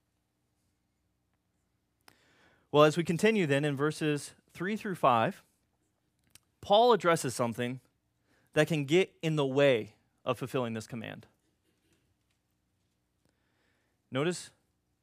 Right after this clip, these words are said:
verse three. He says, "For if anyone thinks he is something when he is nothing, he deceives himself." So that little "for" there shows that this statement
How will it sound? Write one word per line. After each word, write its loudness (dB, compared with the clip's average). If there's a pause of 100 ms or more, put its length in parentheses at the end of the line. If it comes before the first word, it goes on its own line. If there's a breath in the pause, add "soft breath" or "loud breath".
(120)
verse -4
three. -14 (960)
He -10
says, -2 (380)
"For 2 (1300)
if -8
anyone -6
thinks -8
he -4
is -2
something -6 (680)
when -8
he -6
is -6
nothing, -4 (300)
he -10
deceives -6
himself." -8
So -8
that 2
little 2
"for" -2
there 0
shows -4
that -10
this -4
statement -4